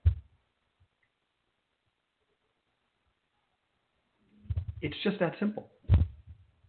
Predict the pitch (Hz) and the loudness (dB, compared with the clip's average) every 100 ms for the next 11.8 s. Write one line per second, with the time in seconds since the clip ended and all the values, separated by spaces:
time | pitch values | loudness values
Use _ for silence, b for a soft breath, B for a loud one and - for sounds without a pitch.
0 | _ _ _ - _ _ _ _ _ _ | _ _ _ -20 _ _ _ _ _ _
1 | _ _ _ _ _ _ _ _ _ _ | _ _ _ _ _ _ _ _ _ _
2 | _ _ _ _ _ - - - 151 147 | _ _ _ _ _ -16 -14 -6 -4 0
3 | 170 147 165 170 - - 170 190 - 208 | 0 2 2 2 -2 2 2 0 2 4
4 | 196 - 180 170 175 165 170 165 180 - | 4 2 4 6 4 2 0 -2 -2 -4
5 | - - - - _ _ _ - 131 151 | -12 -16 -20 -20 _ _ _ -8 0 2
6 | 151 - 104 - - _ _ _ _ _ | 2 0 -10 -12 -20 _ _ _ _ _
7 | _ _ _ _ _ _ - 120 127 127 | _ _ _ _ _ _ -16 -12 -8 -4
8 | 143 151 151 143 - 147 143 135 123 139 | -2 -2 -4 -6 2 4 4 4 2 2
9 | 151 147 123 110 - - _ _ _ _ | 2 2 2 -4 -8 -20 _ _ _ _
10 | _ _ _ _ - 131 - 135 123 - | _ _ _ _ -4 -2 0 2 2 4
11 | 127 143 143 139 143 139 139 | 6 8 10 8 8 8 6